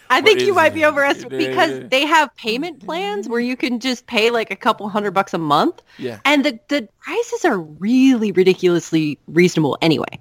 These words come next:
Speaker 2: Yeah.
Speaker 1: So, like, we went on a Disney cruise with the family and it was, like, ridiculously <laughs> expensive. Like, I'm not even gonna say how stupidly expensive it was.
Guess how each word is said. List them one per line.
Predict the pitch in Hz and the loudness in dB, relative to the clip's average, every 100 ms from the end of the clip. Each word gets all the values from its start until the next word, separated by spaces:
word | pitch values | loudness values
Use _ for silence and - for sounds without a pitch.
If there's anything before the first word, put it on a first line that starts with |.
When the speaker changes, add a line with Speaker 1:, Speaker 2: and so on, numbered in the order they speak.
| _ | _
Speaker 2:
Yeah. | - 113 95 | -18 -16 -4
Speaker 1:
So, | - 220 | 2 4
like, | 214 208 - _ _ - | 4 2 -6 _ _ 0
we | 330 | 4
went | 392 302 | 6 6
on | 233 | 2
a | 208 | 2
Disney | 196 214 196 | 0 0 -2
cruise | 180 175 151 147 143 _ _ | 0 0 0 -2 -6 _ _
with | 175 170 | -6 -4
the | |
family | 156 190 175 156 151 | 0 2 2 0 0
and | 160 | 0
it | 175 | 0
was, | 180 160 | -2 0
like, | 160 151 _ _ | -2 -2 _ _
ridiculously | 160 170 143 170 - 170 165 214 - 208 233 | 0 0 4 2 4 2 4 4 4 4 6
<laughs> | |
expensive. | 180 - - - 196 160 165 156 | 4 -2 -8 0 0 0 -6 -2
Like, | 202 170 190 | 0 0 0
I'm | 190 | 0
not | 180 185 175 | 2 0 0
even | 180 170 | -2 0
gonna | 160 165 | 0 -2
say | - 190 190 160 | -2 -2 0 2
how | 165 165 | 0 0
stupidly | - _ - 175 185 151 156 | -10 _ -4 -2 -2 -4 -6
expensive | 127 - 190 180 156 | -6 -2 -2 -2 -4
it | 120 | -4
was. | 120 | -6